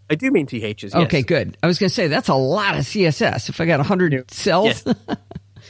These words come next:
Speaker 1: Yes,
Speaker 2: Okay.
Speaker 1: no, so basically, yeah. So we're gonna do it inside the table header, is what I do.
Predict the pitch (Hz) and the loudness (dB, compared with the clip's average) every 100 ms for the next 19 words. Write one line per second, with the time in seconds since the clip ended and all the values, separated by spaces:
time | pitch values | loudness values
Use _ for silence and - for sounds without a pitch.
0 | - - 180 151 151 160 185 185 175 160 | -10 -6 -4 -4 -4 -6 -8 -12 -10 -12
1 | - - 185 - - 170 170 247 208 190 | -14 -2 -2 0 -2 0 2 4 4 2
2 | 175 165 147 160 139 117 120 113 131 120 | 0 0 0 0 2 0 0 -2 -4 -6
3 | 123 120 113 107 | -6 -4 -4 -6